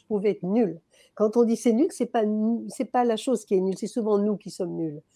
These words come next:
et qui avons tendance à, à ne pas, euh, ne pas avoir la sagesse de dire : « C'est pas pour moi pour l'instant.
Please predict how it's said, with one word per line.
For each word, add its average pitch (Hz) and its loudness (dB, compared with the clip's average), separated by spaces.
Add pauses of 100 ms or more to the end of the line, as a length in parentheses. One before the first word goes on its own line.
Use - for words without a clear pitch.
(300)
et 196 4
qui 233 0
avons 202 0
tendance 202 2
à, 175 -2 (360)
à 190 -2
ne 185 0
pas, 196 -2
euh, 165 -2 (360)
ne 185 0
pas 226 0
avoir 214 4
la 180 2
sagesse 240 6
de 202 4
dire : « 208 4
C'est 214 -2
pas 220 0
pour 214 -2
moi 196 -2
pour 180 -8
l'instant. 160 -10